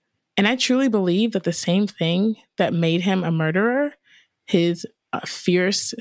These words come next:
<laughs> orientation to justice, is the same thing that made him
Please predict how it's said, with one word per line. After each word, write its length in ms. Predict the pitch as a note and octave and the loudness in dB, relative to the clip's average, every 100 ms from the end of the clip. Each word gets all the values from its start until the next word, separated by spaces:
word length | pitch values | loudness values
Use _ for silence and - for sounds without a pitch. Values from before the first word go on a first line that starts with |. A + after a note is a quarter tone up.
| - | -12
<laughs> 200 | - _ | -12 _
orientation 720 | F#3 F3+ F#3 - E3 - F#3+ | 0 0 -2 -2 -2 0 -2
to 120 | - | -4
justice, 720 | F3 - D3+ - A3+ C#4+ - - _ - - _ _ | -4 -2 -4 -2 -2 -2 -8 -14 _ -20 -20 _ _
is 80 | G3+ | 0
the 80 | F3+ | 0
same 320 | - F3+ G3 | 0 0 2
thing 140 | G3 | 0
that 120 | F#3+ | 0
made 280 | E3 D#3+ F3 | 0 0 0
him 420 | F#3 F3+ F3 F3 | 0 0 0 -2